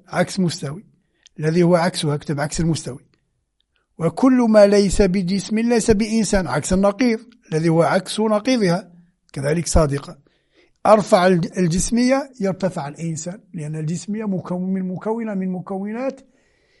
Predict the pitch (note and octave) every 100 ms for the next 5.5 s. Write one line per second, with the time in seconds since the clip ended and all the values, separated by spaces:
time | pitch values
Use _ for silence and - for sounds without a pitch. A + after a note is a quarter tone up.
0 | _ _ - F3+ G#3 G#3+ F3 D#3+ C#3+ D3+
1 | D3 - _ _ _ _ _ _ _ _
2 | - D#3+ E3 B3+ A3+ A3 A3 A3+ A3 B3
3 | A#3+ F3+ F#3+ - - _ _ _ _ _
4 | _ _ _ _ _ - E3 E3+ F3+ F#3
5 | D#3+ D3 G#3 D#3 -